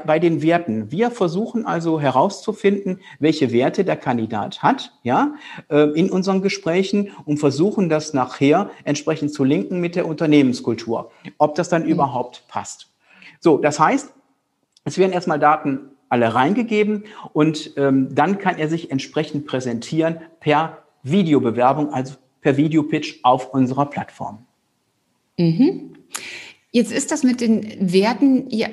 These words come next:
Speaker 2: ja immer so eine Sache. Also du hast gerade die jungen Generationen, ähm,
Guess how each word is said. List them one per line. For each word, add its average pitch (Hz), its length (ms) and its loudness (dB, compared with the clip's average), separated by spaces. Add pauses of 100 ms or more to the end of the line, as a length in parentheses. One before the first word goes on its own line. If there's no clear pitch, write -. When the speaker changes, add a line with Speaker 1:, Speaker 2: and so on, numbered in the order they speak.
(100)
Speaker 2:
ja 214 100 0
immer 208 240 2
so 190 80 -2
eine 185 160 -2
Sache. 156 380 -6
Also 160 180 -4
du 180 100 -4
hast 208 160 -6
gerade 180 280 -4
die 160 60 -2
jungen 269 240 4
Generationen, 226 1000 0
ähm, 202 360 -4